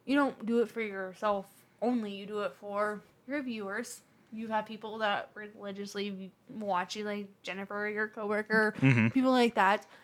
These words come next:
Speaker 1: You do it for them, and I love that, and I want to support that, and I'm never going to down you or be like, "You shouldn't be doing that." Maybe someday you'll get to where Jared Dine is. Who knows? But
Speaker 2: Yeah.
Speaker 1: I'm gonna support you every way, and I love that about you.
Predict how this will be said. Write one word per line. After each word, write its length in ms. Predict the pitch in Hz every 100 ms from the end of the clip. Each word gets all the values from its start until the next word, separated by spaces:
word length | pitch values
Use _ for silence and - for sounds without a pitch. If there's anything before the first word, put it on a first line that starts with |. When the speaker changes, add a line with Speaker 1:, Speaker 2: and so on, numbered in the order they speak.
| _
Speaker 1:
You 120 | 247 262
do 160 | 370
it 60 | 370
for 120 | 285
them, 220 | 190 180
and 120 | 226 247
I 80 | 277
love 280 | 262 311 254
that, 180 | 180 165
and 100 | 208
I 80 | 220
want 220 | 240 233
to 80 | -
support 360 | 233 277 311
that, 200 | 214 196 196
and 100 | 214
I'm 140 | 214 214
never 280 | 214 233 233
going 340 | 226 214 214
to 420 | 202 196 190 190 - - _ - 196
down 360 | 202 208 220 208
you 120 | 196
or 80 | 190
be 80 |
like, 160 | 185 175
"You 160 | 175 175
shouldn't 260 | - - -
be 60 |
doing 280 | 180 - - -
that." 160 | - - - - _ _ _ _ _ _ _ _ _ _ -
Maybe 340 | 226 208 254
someday 360 | 247 269 269 269
you'll 220 | 269 262
get 220 | 214 262
to 80 | 262
where 180 | 233 208
Jared 380 | 196 185 160 175
Dine 220 | 143 - -
is. 120 | 233
Who 200 | 220 330
knows? 260 | 339 233 - - -
But 300 | 226 214 208
Speaker 2:
Yeah. 160 | - - -
Speaker 1:
I'm 180 | - 220
gonna 220 | 233 202
support 300 | 208 202 220
you 80 | 220
every 240 | 208 196 175
way, 320 | 240 220 226 - - - -
and 80 | 226
I 100 | 285
love 160 | 339
that 160 | - 71
about 240 | 123 - 113
you. 180 | 143